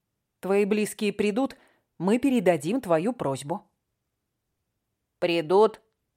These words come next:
Нифига подобного!" Костик снова зевнул.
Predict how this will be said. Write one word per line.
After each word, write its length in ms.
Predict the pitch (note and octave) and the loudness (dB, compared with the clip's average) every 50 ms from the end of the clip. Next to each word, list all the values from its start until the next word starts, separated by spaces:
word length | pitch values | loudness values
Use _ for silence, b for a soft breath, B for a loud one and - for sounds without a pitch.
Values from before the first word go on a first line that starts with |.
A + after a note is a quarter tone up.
| _ _ _ _ _ _ _ _ _ _ _ _ _ _ | _ _ _ _ _ _ _ _ _ _ _ _ _ _
Нифига 560 | - F3 G3 A3+ A3+ G#3+ B3+ C4 A#3+ C4+ C4 C4 | -8 -4 -2 -2 -2 -2 -4 2 6 6 8 8
подобного!" 920 | - C4+ C4+ B3+ A3+ B3+ B3 A3 F#3 D3+ D#3 D#3 C#3 C3 A#2+ G#2+ - - _ _ _ _ _ _ _ _ _ _ _ _ _ _ _ _ _ _ | 10 8 8 8 8 8 8 8 6 4 0 -4 -4 -4 -6 -8 -12 -16 _ _ _ _ _ _ _ _ _ _ _ _ _ _ _ _ _ _
Костик 420 | - F3+ F3 E3 - - E3+ - | -4 -4 -4 -2 -4 -6 -8 -8
снова 360 | - - F#3+ F#3 G3+ G3 F3+ F#3+ | -8 -4 0 2 2 4 2 2
зевнул. 500 | F3+ - G#3 F#3+ F#3+ F3+ D#3+ C#3 B2+ - | 2 0 0 0 0 -2 -2 -4 -6 -8